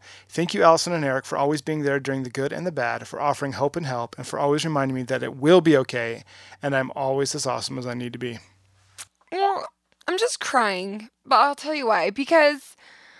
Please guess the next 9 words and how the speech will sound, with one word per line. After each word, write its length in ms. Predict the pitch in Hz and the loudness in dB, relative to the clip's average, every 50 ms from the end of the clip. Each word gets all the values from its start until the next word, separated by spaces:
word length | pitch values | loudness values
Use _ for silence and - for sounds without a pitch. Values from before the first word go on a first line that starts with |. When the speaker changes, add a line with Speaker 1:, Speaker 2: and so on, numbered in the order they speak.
| - - - | -20 -20 -12
Speaker 2:
just 180 | - - 339 339 | -10 -8 -8 -8
think 240 | - - 381 381 392 | -4 -2 -2 0 2
of, 320 | 466 466 466 453 - 440 | 4 4 2 2 0 2
like, 340 | 370 320 285 254 240 - - _ _ _ _ _ _ _ - | 4 4 4 4 0 -6 -18 _ _ _ _ _ _ _ -12
that 340 | - 208 247 233 226 220 - - - | 0 6 8 8 8 8 4 2 -4
hard, 580 | - - - 240 226 220 233 233 240 240 208 196 | -10 -8 -2 2 4 4 4 4 2 0 -2 -6
beautiful, 440 | 214 214 214 226 208 214 208 202 185 | -8 -4 -4 -6 -6 -4 -4 -4 -2
important 680 | 135 196 196 185 - - 196 151 175 202 165 190 180 | -2 -6 -8 -8 -4 -2 -2 -2 -2 -8 -10 -8 0
work 360 | 196 196 185 175 175 - - | 2 2 2 2 0 -4 -10